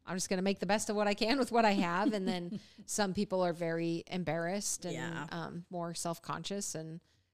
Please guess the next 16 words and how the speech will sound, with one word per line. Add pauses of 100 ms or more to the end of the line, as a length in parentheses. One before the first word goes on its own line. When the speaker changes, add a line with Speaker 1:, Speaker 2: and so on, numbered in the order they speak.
Speaker 1:
that
would
probably
be
me.
Speaker 2:
Yeah. (180)
Speaker 1:
Um,
but (500)
you
just
gotta
make
the
best
of
it.